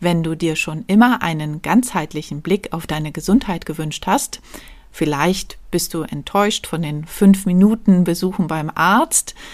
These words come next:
bei dem immer nur auf einem Symptom herumgeritten wird. Das höre ich zumindest immer wieder in der Praxis auch. Dann lass uns doch einfach mal gemeinsam draufschauen auf deine Situation.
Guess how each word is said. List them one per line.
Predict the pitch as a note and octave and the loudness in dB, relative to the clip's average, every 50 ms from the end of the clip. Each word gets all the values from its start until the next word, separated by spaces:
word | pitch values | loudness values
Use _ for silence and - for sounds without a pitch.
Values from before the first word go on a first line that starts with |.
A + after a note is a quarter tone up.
| - - - _ | -20 -20 -12 _
bei | - E3+ | -6 -4
dem | - F3 E3 E3 E3+ E3+ E3+ - | -2 -2 -2 0 -2 -4 -4 0
immer | - F#3+ G3+ F#3+ F3+ | 4 6 6 6 6
nur | F3+ F#3 F#3 F3 - | 4 2 0 0 -2
auf | - E3 - | -4 -4 -6
einem | - D#3+ D#3+ D#3+ D#3 D#3 | -6 -6 -4 -4 -4 -4
Symptom | - D#3+ D#3 D3 - - G#3 G#3+ G#3 | -4 -6 -6 -4 -2 0 2 2 2
herumgeritten | F#3 D#3+ - - - - - - E3 E3 E3 D#3+ D#3+ D#3+ D3+ - - - D3+ C#3 | 0 -2 -6 -8 -12 -10 -6 -2 0 0 0 0 0 -2 -2 -4 -4 -4 -4 -4
wird. | C#3+ D#3+ G3 G3 - - - - | -2 -2 -2 -2 -6 -10 -14 -14
Das | - D#3 - - | -12 -12 -10 -8
höre | - D#3 | -6 -6
ich | D#3+ D#3 - | -6 -6 -6
zumindest | - - E3 F#3 F#3+ F#3+ F#3+ F#3+ - - - | -6 -2 2 4 4 4 4 0 -4 -6 2
immer | F#3+ G3 A3+ A3 G3 | 4 6 6 6 4
wieder | F#3+ F#3 F3 D#3 C#3 | 0 -2 -2 -2 -4
in | C3+ D3 | -4 -6
der | C#3+ D3 | -8 -8
Praxis | - - - F3+ F#3+ - - - D#3 - - | -8 -6 -6 -6 -6 -6 -8 -8 -8 -8 -8
auch. | - - C3+ D#3 - - - - - - - - - - - - - - - | -6 -6 -6 -6 -6 -8 -12 -16 -18 -20 -20 -20 -20 -20 -20 -20 -20 -14 -4
Dann | - E3+ E3+ E3 E3 E3 E3 E3 _ - | 0 0 2 2 2 0 -2 -6 _ -2
lass | F3+ G3 B3+ - - | 0 0 0 2 2
uns | G#3 G3+ F#3+ | 2 2 2
doch | F#3 E3+ - - | 0 -4 -6 -6
einfach | - D#3+ F3+ G3 - G3 G3 - | -4 -4 -2 -2 -2 -2 -2 -2
mal | F3+ E3 E3+ E3+ E3+ F3+ - - - | -2 -2 -2 -4 -6 -8 -12 -14 -10
gemeinsam | E3 D#3+ D#3 D#3 E3 E3+ E3 - D#3+ D#3 D#3 - | -8 -6 -4 -2 -2 -2 -2 -4 -6 -6 -8 -10
draufschauen | - - D3 D#3+ D#3+ - - - - - - - D#3 - - - - - | -6 -2 -2 -2 -2 -2 -6 -6 -6 -8 -8 -8 -10 -10 -14 -18 -12 -6
auf | - D#3 D3+ - | -6 -6 -4 -4
deine | - D#3 D#3+ D#3 D3 | -6 -6 -6 -6 -6
Situation. | - - - - - D#3 D3+ - - - - - - - | -8 -10 -10 -10 -12 -12 -10 -10 -10 -10 -8 -10 -10 -12